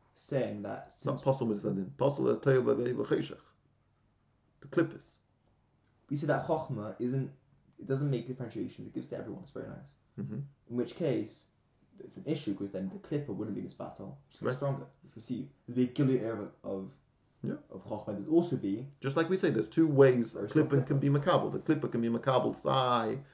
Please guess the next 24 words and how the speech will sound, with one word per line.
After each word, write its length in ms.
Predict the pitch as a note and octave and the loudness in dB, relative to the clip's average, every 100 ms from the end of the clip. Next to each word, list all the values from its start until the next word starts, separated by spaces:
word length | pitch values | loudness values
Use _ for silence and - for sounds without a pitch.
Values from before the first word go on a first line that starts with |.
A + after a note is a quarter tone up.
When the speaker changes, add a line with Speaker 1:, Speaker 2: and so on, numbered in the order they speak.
| - _ _ | -20 _ _
Speaker 2:
from 220 | B2 G#2+ | 2 2
Tzimtzum, 560 | - A2+ F#2+ A2+ G#2+ C#3 - _ _ | 2 0 0 -2 -2 -4 -8 _ _
Speaker 1:
From 100 | C#3 | -14
Makif. 220 | C#3 - A2+ | -14 -6 -2
Speaker 2:
and 100 | G#2 | 0
Sai 200 | - G#2 | 2 0
from 100 | C3+ | 4
the 60 | C#3 | 4
Makif. 320 | G#3+ - - | 4 0 0
This 140 | D3 D3 | 0 2
would 120 | C#3 | 4
be 60 | |
like 140 | D#3+ D3+ | 4 4
being 140 | D#3+ | 0
Makabel 320 | D#3 D#3+ E3 E3 | 0 2 2 2
from 80 | |
the 80 | F3 | 0
Makif, 300 | A3 D4 - C#3 _ _ | -2 -2 -6 -8 _ _
where 100 | - | -2
the 60 | A#2+ | 0
Makif 320 | C#3 C#3+ C#3+ | 0 0 0
is 80 | C3+ | 0
not, 320 | D3 D3 - | 0 -2 -4
uh, 520 | - C#2 C#2+ C#2+ B1+ | 0 2 4 2 0